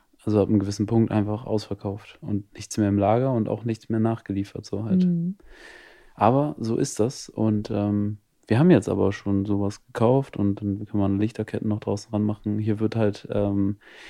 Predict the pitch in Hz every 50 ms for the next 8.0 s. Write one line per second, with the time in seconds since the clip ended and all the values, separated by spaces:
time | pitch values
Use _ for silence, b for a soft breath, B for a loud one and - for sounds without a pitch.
0 | B B B _ 117 107 - - - 98 101 101 110 113 - 107 104 101 101 -
1 | - - 110 104 101 95 - 98 98 98 95 95 95 101 104 117 131 143 147 143
2 | 185 226 - _ _ - 127 127 127 127 123 139 - _ _ - 120 120 113 113
3 | 117 117 - _ _ _ _ _ _ _ _ _ _ _ _ _ _ _ _ _
4 | _ _ _ _ _ _ - 214 190 220 - 190 180 - 208 202 - - 226 214
5 | 214 202 202 202 214 185 208 214 214 - 214 214 220 - 208 196 196 185 180 170
6 | 170 170 180 - - - 202 233 - - - 262 - - - 233 247 - - 202
7 | 185 - 185 180 180 202 233 247 233 220 220 226 240 240 233 226 226 220 214 220